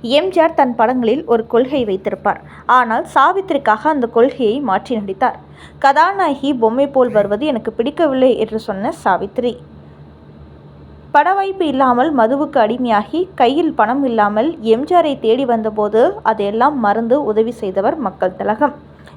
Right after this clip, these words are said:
எம் ஜி ஆருக்கும் சாவித்திரிக்கும் நடந்த ஒரு சம்பவத்தை தான் நாம் இந்த வீடியோவில் பார்க்க போகிறோம். வாங்க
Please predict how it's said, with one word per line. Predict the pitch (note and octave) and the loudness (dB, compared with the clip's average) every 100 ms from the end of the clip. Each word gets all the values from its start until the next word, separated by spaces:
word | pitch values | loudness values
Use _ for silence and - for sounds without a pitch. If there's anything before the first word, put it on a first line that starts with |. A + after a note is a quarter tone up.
| B3 | 0
எம் | B3+ F4 | 2 4
ஜி | F#4+ | 4
ஆருக்கும் | F4 F#4 F#4 | 4 0 0
சாவித்திரிக்கும் | C#4+ A#3 C4 B3 B3 C4+ A#3 | 2 2 2 -4 -4 -2 0
நடந்த | G#3+ A3 | 2 2
ஒரு | G#3 G#3+ | 0 -2
சம்பவத்தை | G#3+ A3 B3 A#3 F#3 | -4 0 0 0 0
தான் | G3 D4 D#4 | 0 0 0
நாம் | A#3+ E4 D#4 | 0 0 -2
இந்த | A3+ G3+ | -2 -4
வீடியோவில் | G#3+ G#3 G3 C#4 B4 | -4 -2 0 0 2
பார்க்க | C4+ A#3 G3+ - | 0 -2 -6 -8
போகிறோம். | G3 G3 A3+ - - - B3 | -6 -2 -2 -4 -18 -6 2
வாங்க | E4 B3+ | 2 2